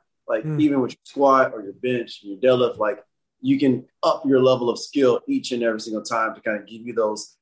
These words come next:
Speaker 1: extra kilos or give you that advantage to, like, make it to where you can make better gains. Um, but as far as, like, actual skill, like, on the day of the meet, like, there's really nothing we can do. <laughs>
Speaker 2: Yeah, it's
Speaker 1: Like
Speaker 2: just fu-,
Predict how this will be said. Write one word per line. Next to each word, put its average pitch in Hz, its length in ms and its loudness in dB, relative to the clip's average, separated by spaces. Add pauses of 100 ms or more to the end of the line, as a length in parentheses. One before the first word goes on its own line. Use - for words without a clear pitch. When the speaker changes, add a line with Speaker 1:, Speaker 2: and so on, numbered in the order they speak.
(100)
Speaker 1:
extra 117 260 0
kilos 135 540 4
or 107 60 -2
give 123 220 -2
you 123 80 0
that 110 160 2
advantage 117 580 -2
to, 104 80 -8
like, 98 160 -6 (240)
make 120 160 0
it 110 80 -4
to 123 60 0
where 117 80 4
you 110 80 -4
can 113 120 0
make 104 220 0
better 95 180 -2
gains. 160 600 2 (280)
Um, 104 520 0 (180)
but 110 440 0
as 107 120 -10
far 120 220 0
as, 107 100 -8
like, 107 180 -4
actual 110 380 -8
skill, 113 440 0
like, 101 160 2
on 98 100 -6
the 87 80 -6
day 92 200 -2
of 127 240 4
the 110 80 -2
meet, 110 280 -2
like, 92 120 -8
there's 95 140 -20
really 90 160 -10
nothing 92 320 -6
we 90 80 -14
can 80 300 -20 (420)
do. 82 300 -8 (280)
<laughs> - 160 -6
Speaker 2:
Yeah, 240 340 0
it's 262 180 0
Speaker 1:
Like 104 120 4
Speaker 2:
just - 140 -6
fu-, - 120 -8